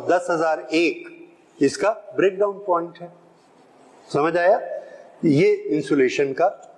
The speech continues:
dielectric strength और उसका breakdown point। इसलिए हर insulator हर जगह पर काम में नहीं आता है। अगर हमारे घर के बाहर जो electric wire लगी है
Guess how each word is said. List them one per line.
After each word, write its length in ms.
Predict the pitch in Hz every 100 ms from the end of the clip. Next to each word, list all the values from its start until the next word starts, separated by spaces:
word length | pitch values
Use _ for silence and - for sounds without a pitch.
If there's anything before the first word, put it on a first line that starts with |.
| - -
dielectric 500 | 117 113 - 151 -
strength 380 | - 180 214 247 - -
और 180 | 135 131
उसका 260 | 127 170 214 - -
breakdown 460 | 131 107 - 98 - -
point। 880 | 143 - - - - - - - -
इसलिए 460 | - 220 160 147 208 - - - - -
हर 260 | 151 214 233 160
insulator 720 | 165 165 160 143 143 151 120 - -
हर 140 | 175 202
जगह 260 | 165 135 127
पर 180 | 180 226 - - 147
काम 180 | 135
में 120 | 160 185
नहीं 260 | 190 208
आता 280 | 127 - 117
है। 100 | - - - _ _ _ _ - - - 160
अगर 300 | 151 190 151
हमारे 320 | 151 147 160
घर 240 | - 151
के 160 | 151 160
बाहर 280 | 127 117 143
जो 180 | 156 160
electric 440 | 131 120 151 131
wire 220 | 120 123 117
लगी 280 | 107 139
है 200 | 123 110